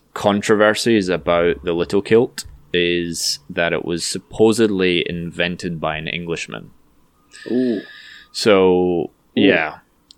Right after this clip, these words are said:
Speaker 1: So Thomas Rawlinson, uh, he was the manager of an ironworks in Argyll. Um, so he was living and working in, in Scotland at the time.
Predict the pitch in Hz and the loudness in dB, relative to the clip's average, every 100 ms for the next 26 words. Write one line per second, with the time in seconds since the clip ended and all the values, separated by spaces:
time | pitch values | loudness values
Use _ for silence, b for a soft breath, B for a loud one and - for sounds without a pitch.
0 | _ - - 107 98 - 127 135 139 135 | _ -12 0 0 0 0 2 2 0 -4
1 | - - - - _ - 101 95 98 101 | -6 -8 -10 -14 _ -6 0 4 4 4
2 | 98 85 - 80 78 76 - - - 90 | 2 -2 -6 -6 -8 -14 -18 -16 -4 -2
3 | 87 90 - - 117 123 117 101 107 95 | 0 0 -2 2 6 8 6 4 -2 -2
4 | 92 98 98 95 92 85 85 - 85 90 | -2 -2 -2 0 0 0 -4 -2 -2 0
5 | 95 95 95 - 85 78 78 76 90 107 | -2 -2 -4 -6 -6 -6 -2 0 2 2
6 | 113 - - 87 82 82 82 76 - 110 | 0 -8 -8 -4 -2 -4 -6 -8 -2 2
7 | 123 131 120 131 139 123 92 95 92 92 | 4 4 4 4 4 2 0 0 -2 -4
8 | 85 78 85 87 82 82 - 82 82 - | -4 -4 -2 -2 -2 -6 -6 -6 -6 -4
9 | 78 - 85 80 - - 82 92 101 98 | -4 -4 -6 -6 -8 -6 -2 -2 -2 -6